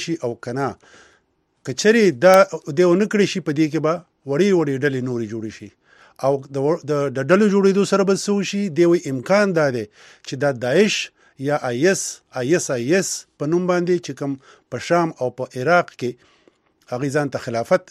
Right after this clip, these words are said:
اعلان کړی دی، هغه به یو فوټ هول، یعنې د خپې ځای به عمومي په افغانستان کې. او که چرې دغه کېږي، نو دی وایي چې دې کې به یو بل قسمه، آه، صورتحال رامنځته کېږي. او هغه به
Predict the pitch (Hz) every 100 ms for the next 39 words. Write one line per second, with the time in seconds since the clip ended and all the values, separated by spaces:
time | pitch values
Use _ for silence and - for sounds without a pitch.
0 | 170 165 160 165 160 147 135 _ _ _
1 | _ - 123 156 208 185 175 _ _ _
2 | _ 127 131 123 143 - 156 147 110 -
3 | _ _ 127 127 127 120 131 120 - 165
4 | 156 156 156 151 165 156 147 135 131 127
5 | 120 104 123 113 104 120 127 131 151 147
6 | 170 165 156 196 202 208 - - - -
7 | - 147 156 196 208 214 208 190 185 175
8 | _ _ _ _ _ _ _ _ 139 202
9 | 185 180 180 175 _ _ _ 143 151 156
10 | 214 208 180 - 147 107 _ _ _ _
11 | - 131 127 123 127 156 139 147 139 131
12 | 131 - 131 190 175 160 147 143